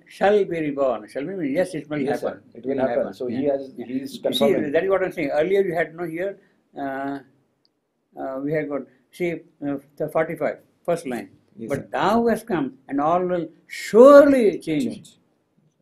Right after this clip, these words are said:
Speaker 1: See, the, something in him has recognized in her that, yes, this is the power who can really do something in the context of the body.
Speaker 2: Right.
Speaker 1: Surely.
Speaker 2: Right.
Speaker 1: And therefore shall again, you see.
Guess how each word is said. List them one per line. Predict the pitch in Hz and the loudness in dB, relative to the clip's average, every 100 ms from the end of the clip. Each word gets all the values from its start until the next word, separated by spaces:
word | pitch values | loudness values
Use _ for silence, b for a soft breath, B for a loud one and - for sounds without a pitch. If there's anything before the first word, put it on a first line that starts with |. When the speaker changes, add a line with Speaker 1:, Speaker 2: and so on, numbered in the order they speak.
| _ _ | _ _
Speaker 1:
See, | - 220 214 220 196 - 156 | -8 0 0 2 0 -2 -6
the, | 147 147 _ | -6 -8 _
something | - 165 156 180 208 208 | -8 -2 -2 -2 -4 -2
in | 185 | 0
him | 196 190 | 0 0
has | 175 175 | -2 -4
recognized | 147 143 143 147 202 233 220 170 | -6 -6 -4 0 0 2 0 -2
in | 180 | -8
her | 151 185 214 196 170 - _ 147 | -2 -2 0 0 -2 -6 _ -4
that, | 160 156 _ 143 | -4 -4 _ -2
yes, | 220 240 - _ _ _ _ 143 | 2 0 -2 _ _ _ _ -10
this | 190 | -10
is | 196 196 | -8 -8
the | |
power | - 135 120 104 - _ _ _ - | -6 -6 -6 -8 -12 _ _ _ -12
who | 151 | -8
can | 147 135 | -6 -4
really | 127 151 143 | -4 -4 -4
do | - 160 147 120 - _ _ _ _ _ _ _ | -4 -4 -4 -4 -10 _ _ _ _ _ _ _
something | - 135 139 143 127 127 | -10 -8 -6 -6 -8 -8
in | 135 | -8
the | 131 | -6
context | 131 143 160 202 196 - | -4 -4 -4 -6 -6 -2
of | 156 156 147 | 0 -2 -6
the | 180 | -12
body. | 117 98 107 107 - _ _ _ - | -14 -12 -12 -12 -18 _ _ _ -20
Speaker 2:
Right. | - - | -20 -20
Speaker 1:
Surely. | - - 240 269 196 - - _ _ _ _ _ _ _ | -8 4 8 8 4 -2 -12 _ _ _ _ _ _ _
Speaker 2:
Right. | _ _ _ 127 | _ _ _ -12
Speaker 1:
And | 135 | -6
therefore | 151 160 | -4 -4
shall | - 165 139 123 | -4 -2 -2 -4
again, | 143 123 - _ - | -8 -10 -12 _ -20
you | |
see. | - | -20